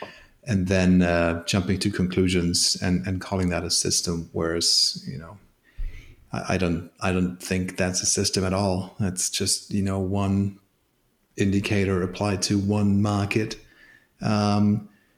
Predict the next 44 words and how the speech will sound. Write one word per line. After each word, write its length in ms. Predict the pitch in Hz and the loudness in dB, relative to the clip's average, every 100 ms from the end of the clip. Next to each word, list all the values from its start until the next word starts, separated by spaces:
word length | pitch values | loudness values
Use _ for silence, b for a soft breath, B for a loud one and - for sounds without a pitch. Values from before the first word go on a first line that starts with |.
| b _ - | b _ -2
and 460 | 107 101 104 98 - | 2 4 4 4 0
I 80 | |
find 300 | 104 113 104 | -2 0 2
it 200 | 101 - | 2 0
very 240 | - 104 107 | -2 0 2
difficult 520 | 107 117 110 107 104 | 0 0 0 -2 0
to 180 | - 107 | 0 2
infer 560 | 107 - 110 104 101 - _ | 0 0 0 2 0 -8 _
anything 380 | 113 117 - 104 | 2 2 2 0
from 240 | 98 113 127 | 2 4 4
that, 260 | 101 - - | 2 -4 -2
really, 400 | 110 101 104 - - | 2 2 0 -6 -6
because, 380 | 123 113 104 | 0 0 2
uh, 100 | 110 107 | 2 2
even 200 | 113 107 | 2 2
if 100 | 107 | 2
you 60 | |
do, 340 | 101 107 107 104 | 2 4 4 2
like, 240 | 107 101 - | -2 -2 0
you, 140 | 101 | 0
you 180 | 98 98 | 2 0
have 240 | 107 107 | 0 0
those 400 | 104 104 98 - | 2 2 2 -2
two 160 | - 120 | -2 0
hundred 140 | 107 | 2
day 100 | 104 | 2
moving 240 | 101 101 101 | 4 4 2
averages, 560 | 107 104 104 104 104 | 2 2 0 -2 -2
you 60 | 104 | -4
apply 220 | - 107 | -4 -2
to 100 | 107 | 0
the 100 | 104 | 0
S 80 | 101 | 0
and 100 | 104 | 0
P 60 | 107 | 0
five 180 | 101 | 0
hundred 300 | 98 104 98 | 0 0 -2
for 140 | - 101 | -4 -6
the 80 | 98 | -2
past 280 | 104 101 | -2 -2
twenty, 220 | - 107 98 | 0 0 0
thirty, 320 | - 107 95 | 0 0 0
forty 300 | - 101 90 | 0 0 0
years, 580 | 107 127 92 95 - | 2 4 4 2 -2